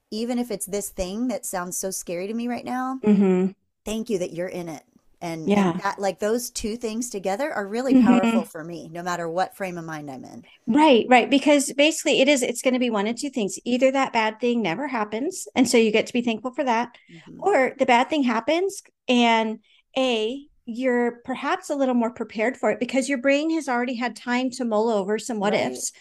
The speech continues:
Speaker 1: Yeah.
Speaker 2: What would I do if this horrible accident befell our family? And there can be an assurance is, oh, like, in a way, God was preparing you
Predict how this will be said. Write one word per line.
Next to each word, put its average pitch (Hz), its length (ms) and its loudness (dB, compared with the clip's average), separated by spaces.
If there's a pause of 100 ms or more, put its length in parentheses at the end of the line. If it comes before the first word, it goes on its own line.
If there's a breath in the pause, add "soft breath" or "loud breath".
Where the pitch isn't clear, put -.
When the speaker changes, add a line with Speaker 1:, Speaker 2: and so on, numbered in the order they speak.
(120)
Speaker 1:
Yeah. 170 180 -14
Speaker 2:
What 220 140 0
would 269 100 2
I 277 80 4
do 233 240 0
if 247 140 0
this 254 160 0
horrible 233 680 -2
accident 214 480 -6
befell 202 260 -6
our 254 140 -4
family? 190 480 -4 (800 loud breath)
And 330 480 2
there 277 200 4
can 370 180 0
be 381 120 2
an 311 100 0
assurance 269 800 -4
is, 254 240 -8 (100)
oh, 320 460 -8
like, 220 220 -10 (340)
in 262 120 0
a 254 80 -2
way, 226 240 0
God 240 260 -2
was 208 200 0
preparing 233 580 -4
you 196 320 -4